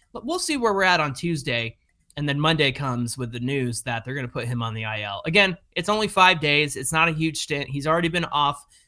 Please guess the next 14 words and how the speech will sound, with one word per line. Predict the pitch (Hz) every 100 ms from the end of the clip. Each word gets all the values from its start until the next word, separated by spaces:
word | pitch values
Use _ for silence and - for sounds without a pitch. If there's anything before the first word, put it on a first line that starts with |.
| _
for | - 135 135 131 131
the, | 131 127 -
the | 147
past | 123 135 - 160
weekend, | 165 170 165 156 - _ _
which | - 339
is | 262
fine. | - 269 143 113 117 - - _
But | 196 190
I | 190
just | 196 196
think | 196 190
that | 180 160
the, | 151